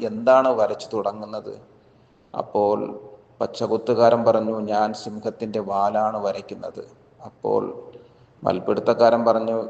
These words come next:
"സിംഹത്തിൻ്റെ വാലിപ്പം വരയ്ക്കണ്ട, നീ വേറെ തുടങ്ങുമെന്ന്" പറഞ്ഞു. അങ്ങനെ രണ്ടാമത്തെ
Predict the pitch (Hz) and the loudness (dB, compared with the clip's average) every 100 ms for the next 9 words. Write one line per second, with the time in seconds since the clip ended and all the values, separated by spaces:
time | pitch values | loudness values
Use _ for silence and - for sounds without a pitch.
0 | - - 107 110 107 117 110 110 104 107 | -10 -14 -6 -4 -4 -2 0 2 2 2
1 | 110 - 113 101 98 101 107 104 98 - | 0 -6 -6 -4 -4 -4 -8 -6 -8 -8
2 | - - 104 98 101 107 110 - 113 101 | -14 -10 -8 -4 -2 0 0 -2 -4 -4
3 | 104 101 98 95 - - - - _ _ | -4 -10 -12 -10 -10 -14 -20 -20 _ _
4 | - _ _ _ _ 113 107 117 113 107 | -20 _ _ _ _ -6 -2 2 4 2
5 | 113 120 131 131 135 - | 4 6 6 6 4 4